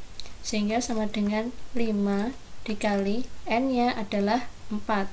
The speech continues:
dikali dengan U. U-nya adalah sin tiga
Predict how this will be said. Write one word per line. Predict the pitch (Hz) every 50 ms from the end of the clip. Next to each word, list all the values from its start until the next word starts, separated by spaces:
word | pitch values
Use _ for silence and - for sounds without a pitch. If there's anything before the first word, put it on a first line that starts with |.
| - - - - - - - - - - - - -
dikali | - 208 208 - 214 214 208 208 208 -
dengan | - 226 208 208 214 220 240 - - - -
U. | 262 262 226 202 196 190 - - - - - - - -
U-nya | - - 240 247 247 247 269 269 277 269
adalah | 254 240 - 240 220 220 220 226 240 254 262 254 247 - - - - - - - - - - - -
sin | - - - 240 220 214 220 254 311 - - - - - - - - - - - - - - - - - - - - - - - - - - -
tiga | 240 233 - - - 220 208